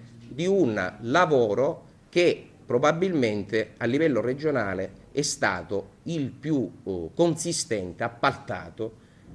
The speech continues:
negli ultimi cinque anni. Si potrebbe fare una statistica e verificare il tutto. Naturalmente la grande politica regionale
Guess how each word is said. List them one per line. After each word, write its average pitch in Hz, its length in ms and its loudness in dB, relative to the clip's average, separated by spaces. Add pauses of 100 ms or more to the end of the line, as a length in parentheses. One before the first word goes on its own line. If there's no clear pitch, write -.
(120)
negli 160 200 2
ultimi 110 400 0
cinque 98 380 -2
anni. 85 320 -4
Si 123 100 -8
potrebbe 120 340 -2
fare 104 180 -4
una 117 120 -4
statistica 92 800 -10 (140)
e 104 120 -6
verificare 82 800 -10
il - 220 -12
tutto. - 360 -20 (840)
Naturalmente 113 680 0
la 95 80 -2
grande 120 300 0
politica 101 400 -2
regionale 85 680 -6